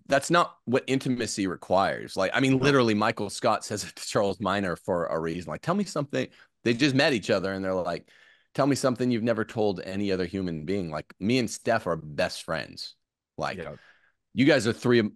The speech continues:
Speaker 1: literally my favorite men in the world. And, you know, and I'm, I'm, I'm, we're all closer with our wives than any, but any of us. But I, I would, I would share stuff with you guys behind the scenes.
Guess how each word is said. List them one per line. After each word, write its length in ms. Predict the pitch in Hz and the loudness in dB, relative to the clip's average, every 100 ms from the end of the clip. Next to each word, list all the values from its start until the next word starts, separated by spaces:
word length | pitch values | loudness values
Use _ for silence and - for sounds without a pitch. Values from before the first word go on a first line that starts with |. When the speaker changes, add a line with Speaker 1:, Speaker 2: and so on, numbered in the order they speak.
| - | -6
Speaker 1:
literally 540 | 107 123 120 110 95 | 0 2 2 2 0
my 160 | 92 87 | -4 -4
favorite 420 | - 95 85 - | -4 -4 -4 -6
men 380 | 90 80 67 - _ _ _ _ | -4 -4 -6 -12 _ _ _ _
in 120 | 92 | -8
the 80 | 87 | -6
world. 460 | 73 92 76 60 - _ _ _ _ _ - | -2 -2 -2 -4 -10 _ _ _ _ _ -2
And, 460 | 110 92 82 78 - _ - - _ | 0 0 -2 -6 -10 _ -20 -20 _
you 300 | 110 90 101 | -14 -4 -4
know, 180 | 78 87 | -4 -8
and 100 | 92 | -6
I'm, 240 | 92 101 - | -2 -4 -4
I'm, 260 | 101 98 90 - | -6 -6 -6 -4
I'm, 180 | 110 110 | -4 -4
we're 300 | - 92 113 | -6 -2 4
all 100 | 120 | 4
closer 440 | 101 131 107 - 104 | 4 2 0 0 -2
with 160 | 90 | -2
our 200 | 85 85 - | -2 -2 -2
wives 600 | 90 117 123 92 80 - | 0 2 2 0 -6 -12
than 160 | 90 95 | -8 -4
any, 140 | 92 | -4
but 240 | 87 92 - | -2 -2 -2
any 220 | 104 107 | -2 -2
of 120 | 85 | -2
us. 360 | 85 110 80 - | 0 0 0 -4
But 240 | 85 80 - | -4 -4 -4
I, 140 | 87 - - | -6 -4 -2
I 80 | 113 | 0
would, 260 | 135 - - | 0 -4 0
I 80 | 143 | 2
would 220 | 185 104 _ _ _ _ - | 2 -2 _ _ _ _ -2
share 240 | - 156 | 2 2
stuff 340 | 165 - 104 - - | 2 0 -2 -6 -6
with 180 | 104 | -2
you 100 | 104 | 2
guys 440 | 143 95 71 67 - | 4 2 0 -4 -12
behind 420 | 85 95 117 139 | -6 -2 0 0
the 40 | |
scenes. 440 | 98 87 78 73 | -2 -6 -8 -10